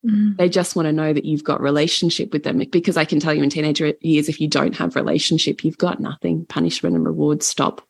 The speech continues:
Speaker 2: working.
Speaker 1: Yeah.
Speaker 2: So if you don't have relationship, you n-, have not got a foothold
Speaker 1: Yeah. Which
Speaker 2: on
Speaker 1: just
Speaker 2: any of it.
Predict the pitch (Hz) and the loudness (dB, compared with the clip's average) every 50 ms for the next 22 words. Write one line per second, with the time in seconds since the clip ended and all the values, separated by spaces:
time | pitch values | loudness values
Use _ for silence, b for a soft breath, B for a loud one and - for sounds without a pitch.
0 | _ - 143 143 147 - - 139 147 147 _ _ _ _ _ _ _ - 226 208 | _ -4 -4 -4 -4 -6 -10 -10 -10 -10 _ _ _ _ _ _ _ 0 2 4
1 | 208 208 208 202 202 202 - _ _ _ _ _ _ _ _ _ _ _ _ _ | 4 4 2 0 -2 -4 -10 _ _ _ _ _ _ _ _ _ _ _ _ _
2 | _ _ _ _ _ _ _ _ _ _ - - - 175 175 196 175 - 165 156 | _ _ _ _ _ _ _ _ _ _ -4 0 0 2 4 2 2 2 4 4
3 | 165 170 151 - - - 156 147 151 - 156 151 143 - 156 160 - - 156 147 | 4 2 2 0 -4 -2 0 0 0 0 0 0 2 2 2 2 2 2 0 0
4 | 151 - - 160 156 - - 175 156 151 151 160 160 - - - - 180 160 170 | 0 0 -4 -6 -8 -8 -8 -6 -2 0 2 2 2 2 0 -4 -6 -4 0 2
5 | 170 170 151 139 - - - 71 73 - _ _ _ _ _ - 156 - - 170 | 4 4 4 2 -2 -2 -4 -4 -6 -6 _ _ _ _ _ -8 -6 -2 0 -2
6 | 165 - - - - - - - _ _ _ _ _ _ _ _ _ - 240 226 | -2 -2 -6 -10 -10 -10 -12 -12 _ _ _ _ _ _ _ _ _ 0 0 2
7 | 208 202 196 190 180 - _ _ _ _ _ _ _ _ _ _ _ _ _ - | 2 2 -2 -6 -10 -16 _ _ _ _ _ _ _ _ _ _ _ _ _ -2
8 | - 208 208 - 294 - - - 185 240 202 - - - - | 0 2 2 2 2 0 0 2 0 0 0 -4 -8 -12 -18